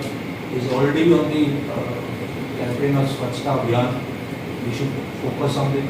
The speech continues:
we should continue with it and keep our full promises clean. And although we are fourth, uh, but if you see, uh, the first three stations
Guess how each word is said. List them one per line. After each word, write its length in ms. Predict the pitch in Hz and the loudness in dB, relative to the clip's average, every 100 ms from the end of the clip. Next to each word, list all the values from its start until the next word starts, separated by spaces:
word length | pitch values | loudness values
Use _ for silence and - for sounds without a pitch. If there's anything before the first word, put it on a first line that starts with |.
| 135 | -2
we 80 | 123 | -2
should 140 | 123 - | -2 -2
continue 420 | 127 127 156 147 | -2 0 0 2
with 140 | 139 | 2
it 100 | 160 | 0
and 480 | 165 - - 131 123 | -2 -4 -4 -2 0
keep 180 | 139 139 | 0 2
our 160 | 139 139 - | 2 2 0
full 180 | 151 135 | 0 0
promises 420 | 127 131 127 127 | 0 -2 -2 -2
clean. 160 | 120 110 104 104 - - - - - - - - - - | -2 -4 -6 -6 -6 -6 -6 -6 -6 -6 -6 -6 -6 -2
And 340 | 139 143 139 | 2 2 2
although 360 | 151 156 196 202 | 2 4 6 8
we 100 | 202 | 10
are 140 | 196 | 8
fourth, 360 | - 165 208 208 - - - 143 | 8 6 6 4 -2 -6 -6 -2
uh, 420 | 139 139 139 139 | 0 2 2 0
but 180 | - - | 0 0
if 140 | - | 0
you 80 | 170 | 0
see, 480 | - 180 202 208 - - | 0 2 2 2 -2 -2
uh, 140 | - | -2
the 140 | - - - | 0 0 2
first 280 | 156 170 - - - - - | 4 4 0 -4 -6 -6 -2
three 180 | 170 170 | 0 0
stations 420 | - 147 - | 0 0 -2